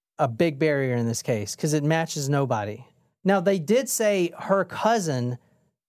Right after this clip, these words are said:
Karina Rosario's cousin, which I have not been able to find yet on social media, l-, is a dead ringer for the guy, the, uh,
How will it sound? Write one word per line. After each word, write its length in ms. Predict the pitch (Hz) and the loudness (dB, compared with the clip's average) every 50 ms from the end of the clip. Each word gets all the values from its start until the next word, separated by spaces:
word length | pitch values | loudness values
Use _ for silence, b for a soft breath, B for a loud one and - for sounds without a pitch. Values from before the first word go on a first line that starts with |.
| _ _ _ _ _ _ _ _ - | _ _ _ _ _ _ _ _ -2
Karina 440 | - 175 160 170 180 185 185 180 170 | 0 2 2 2 2 2 2 2 2
Rosario's 640 | 165 156 147 147 165 165 165 160 147 131 127 - - | 2 2 2 2 2 2 2 2 0 0 -2 -4 -6
cousin, 640 | - - 202 196 202 175 151 139 123 120 123 131 - | -4 0 2 2 2 2 0 -2 -2 -4 -4 -4 -2
which 220 | 156 151 147 - | -2 0 2 2
I 140 | 165 165 165 | 2 2 2
have 120 | 165 147 | 0 0
not 220 | 156 160 156 156 147 | 0 0 0 0 0
been 100 | 156 151 | 0 0
able 140 | 147 143 135 | 0 0 -2
to 40 | |
find 320 | 123 - 165 151 143 135 127 | -2 0 0 0 0 0 2
yet 420 | 139 165 175 160 143 127 127 - _ | 2 4 4 4 2 0 -2 -4 _
on 120 | - 139 127 | -4 -4 0
social 280 | - 160 143 - 151 | 0 0 0 2 0
media, 400 | 143 147 147 135 131 123 117 113 b b b b b b - | 0 0 0 0 2 2 0 0 b b b b b b -12
l-, 140 | 165 - - _ _ | -12 -12 -12 _ _
is 140 | - 165 156 | 0 2 2
a 60 | 160 | 0
dead 300 | 143 120 180 180 190 160 | 0 2 2 2 2 0
ringer 440 | 147 135 151 175 185 175 156 135 123 117 | 0 0 0 2 2 2 0 0 -2 -2
for 560 | - - 147 135 131 127 123 120 120 117 - _ _ _ _ _ _ _ _ _ _ - | -2 -2 0 2 2 2 2 0 0 -4 -8 _ _ _ _ _ _ _ _ _ _ -4
the 100 | 147 139 | -2 0
guy, 420 | 123 151 147 139 135 135 131 127 | 2 0 0 2 0 0 -2 -2
the, 260 | 117 135 131 127 123 | -2 0 0 2 2
uh, 220 | 123 120 113 113 | 2 2 0 0